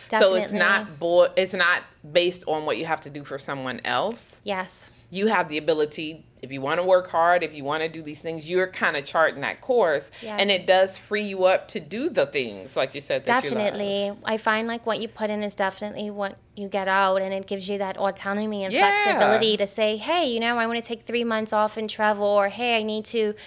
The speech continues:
Speaker 2: you know, visit my grandmother at three o'clock on a Tuesday,"
Speaker 1: Mm-hmm.
Speaker 2: or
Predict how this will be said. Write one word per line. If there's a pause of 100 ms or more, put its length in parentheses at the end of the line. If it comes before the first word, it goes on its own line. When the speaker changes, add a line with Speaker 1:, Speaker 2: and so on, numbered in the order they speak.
(140)
Speaker 2:
you
know,
visit
my
grandmother
at
three
o'clock
on
a
Tuesday,"
Speaker 1:
Mm-hmm.
Speaker 2:
or